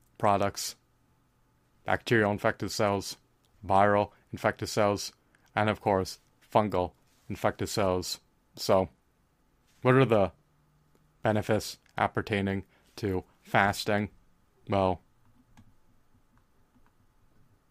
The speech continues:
fasting can induce cellular repairs. When your vessel is in a fasted state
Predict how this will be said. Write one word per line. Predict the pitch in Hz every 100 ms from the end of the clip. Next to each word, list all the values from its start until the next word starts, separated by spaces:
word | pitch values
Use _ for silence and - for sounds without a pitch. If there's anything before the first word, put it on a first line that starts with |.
| _ _ _ _ _ _ _ _ _ -
fasting | - 127 120 - 113
can | 101 104 95 _ -
induce | 104 95 107 101 - - - - - _ _ _ _ _ _ _ _ _ -
cellular | - 120 104 107 101 95 _ _ -
repairs. | 95 - 110 98 90 - - _ _ _
When | 117
your | 107
vessel | 113 107 - 104 95 _ -
is | 104
in | 104 98 _ _ _ _ -
a |
fasted | 110 117 104 - 104
state | - 110 98 -